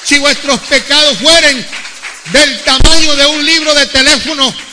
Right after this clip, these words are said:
si esta es el expediente de tu vida pecaminosa, delictiva, yo te los voy a perdonar toditos.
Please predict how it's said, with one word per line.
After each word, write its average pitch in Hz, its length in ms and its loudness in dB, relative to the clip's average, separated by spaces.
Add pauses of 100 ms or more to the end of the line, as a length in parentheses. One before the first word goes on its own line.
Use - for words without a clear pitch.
(760)
si 262 160 -2
esta 254 460 -2
es 240 280 -4
el 262 120 -2
expediente 247 760 -4
de 247 120 -2
tu 226 180 -10
vida 247 380 -4
pecaminosa, 226 800 -6
delictiva, 214 680 -6 (360)
yo 196 160 -6
te 214 100 -10
los 185 120 -8
voy 185 160 -8
a 180 120 -12
perdonar 165 420 -12
toditos. 156 540 -12